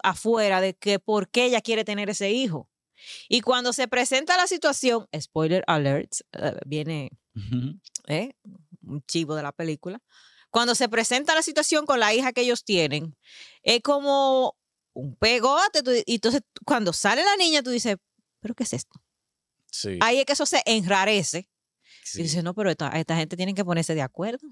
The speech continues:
Speaker 2: Que está su-, eso está supuesto a desenra-, desenlazarte muchas, muchas tramas
Speaker 1: Debe de
Speaker 2: de la
Speaker 1: ser
Speaker 2: película.
Speaker 1: el clímax
Speaker 2: Y
Speaker 1: o
Speaker 2: lo que
Speaker 1: el
Speaker 2: hace que te
Speaker 1: nudo o,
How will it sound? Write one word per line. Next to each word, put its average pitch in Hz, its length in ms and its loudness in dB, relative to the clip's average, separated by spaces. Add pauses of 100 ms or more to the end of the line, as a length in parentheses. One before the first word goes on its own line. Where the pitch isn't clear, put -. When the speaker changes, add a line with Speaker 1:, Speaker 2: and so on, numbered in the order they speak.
Speaker 2:
Que 104 120 -6
está 107 180 -4
su-, - 180 -8
eso 123 180 -4
está 143 180 -2
supuesto 139 640 -2
a 113 180 2
desenra-, 110 640 -2
desenlazarte 110 800 0
muchas, 120 480 -2
muchas 117 460 -2
tramas 110 280 2
Speaker 1:
Debe 311 120 2
de 339 100 4
Speaker 2:
de 330 60 2
la 339 40 -4
Speaker 1:
ser 302 100 2 (160)
Speaker 2:
película. 262 120 4
Speaker 1:
el 247 140 0
clímax 320 560 0
Speaker 2:
Y 247 60 -2
Speaker 1:
o 240 40 4
Speaker 2:
lo 247 60 4
que 262 80 2
Speaker 1:
el 254 100 0
Speaker 2:
hace 233 80 2
que - 0 -
te 269 60 2
Speaker 1:
nudo 349 260 4
o, 349 80 0